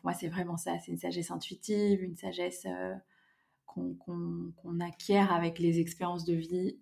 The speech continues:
dans cette vie-ci ou dans les autres vies, euh, connexes,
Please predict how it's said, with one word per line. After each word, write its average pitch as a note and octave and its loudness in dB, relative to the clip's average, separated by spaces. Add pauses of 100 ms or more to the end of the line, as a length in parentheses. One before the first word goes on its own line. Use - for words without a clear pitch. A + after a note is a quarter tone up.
dans E3+ -4
cette E3+ -4
vie-ci F3 -4
ou F3 -10
dans F3 0
les F3 4
autres F3+ 0
vies, E3+ 0
euh, F3 -4 (540)
connexes, F#3 2